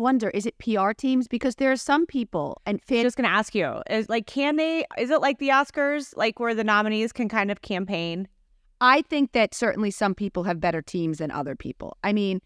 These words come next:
Speaker 2: Yeah.
Speaker 1: a perfect example of that is Fantasia. I loved, back when Fantasia was on American Idol, I still watched. And she never, in my opinion, now I'm a hip hop R and B fan, so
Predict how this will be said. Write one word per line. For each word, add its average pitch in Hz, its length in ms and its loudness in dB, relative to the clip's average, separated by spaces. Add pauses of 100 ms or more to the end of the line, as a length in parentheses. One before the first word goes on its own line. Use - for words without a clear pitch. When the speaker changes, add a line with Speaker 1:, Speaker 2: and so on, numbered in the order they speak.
Speaker 2:
Yeah. - 160 -8
Speaker 1:
a 220 60 2
perfect 254 340 0
example 196 480 0
of 156 100 -4
that 151 240 -2
is 165 180 -8
Fantasia. 147 680 -4 (560)
I 202 240 4
loved, 196 580 2
back 208 240 2
when 277 120 2
Fantasia 208 520 0
was 185 120 -4
on 170 320 0
American 170 400 -2
Idol, 165 340 -2
I 165 80 -4
still 160 320 -4
watched. - 500 -8 (300)
And 180 420 0 (280)
she - 260 -2
never, 254 400 4
in 233 180 0
my 202 160 4
opinion, 196 560 -2
now 190 220 2
I'm 196 160 2
a 190 40 -2
hip 196 220 -4
hop 180 400 0
R 180 200 0
and 160 120 -2
B 160 120 -4
fan, 160 460 -4 (240)
so - 180 -4